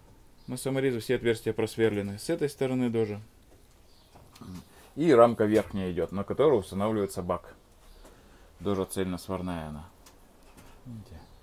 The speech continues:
На неё опирается сам бак.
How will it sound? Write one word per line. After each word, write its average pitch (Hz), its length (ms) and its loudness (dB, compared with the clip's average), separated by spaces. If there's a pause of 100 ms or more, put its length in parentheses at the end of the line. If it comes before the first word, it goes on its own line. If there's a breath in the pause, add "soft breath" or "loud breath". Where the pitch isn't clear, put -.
(1500 soft breath)
На 95 80 -10
неё 107 380 -8
опирается 104 720 -6
сам 104 320 -10
бак. 85 280 -10